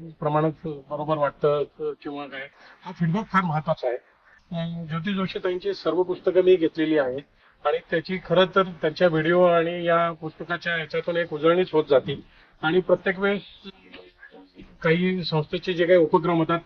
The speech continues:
त्यात प्रत्येक वेळेस मला सहभाग घेता येतो असं नाही, पण मी माझ्या वेळात वेळ काढून ज्या ज्या वेळेस मला हे वर्षातून दोन वेळा अधिवेशन होतं, त्या-, त्याला येण्याचा मी निश्चित प्रयत्न करत असतो. अं, नवीन येणाऱ्या लोकांना मला असं सांगायचं आहे की या शास्त्राबद्दलची माहिती गोळा करा,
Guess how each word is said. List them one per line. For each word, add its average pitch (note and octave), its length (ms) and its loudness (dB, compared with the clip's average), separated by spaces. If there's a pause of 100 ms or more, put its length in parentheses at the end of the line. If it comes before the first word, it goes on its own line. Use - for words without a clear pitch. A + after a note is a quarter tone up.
त्यात E3 120 2
प्रत्येक F3 400 0
वेळेस F#3 140 4
मला F3 180 6
सहभाग D#3+ 280 4
घेता D#3 280 2
येतो E3 200 6
असं E3+ 200 0
नाही, E3 160 4 (420)
पण E3+ 100 6
मी F3+ 100 4
माझ्या E3+ 300 6
वेळात E3 300 4
वेळ E3+ 140 2
काढून D#3+ 240 4
ज्या C#3 180 4
ज्या E3+ 120 6
वेळेस F3+ 220 4
मला E3+ 300 4 (1000)
हे E3+ 460 0
वर्षातून E3 500 2
दोन D#3+ 180 6
वेळा D#3+ 160 8
अधिवेशन D#3 340 2
होतं, D#3 180 -2
त्या-, D#3 400 -2
त्याला D#3 180 0
येण्याचा D3+ 340 0
मी E3 100 2
निश्चित E3 340 -4
प्रयत्न E3 240 -6
करत D3+ 240 -8
असतो. - 220 -12 (800)
अं, F#3 240 -4
नवीन G3+ 260 0
येणाऱ्या A3+ 240 -2
लोकांना G#3 400 -6
मला F#3+ 240 2
असं F#3 220 4
सांगायचं D3+ 440 -4
आहे E3+ 120 -6
की F#3 180 -4
या D3+ 160 4
शास्त्राबद्दलची D#3 920 -2
माहिती C3+ 320 -2
गोळा C#3+ 240 4
करा, - 240 0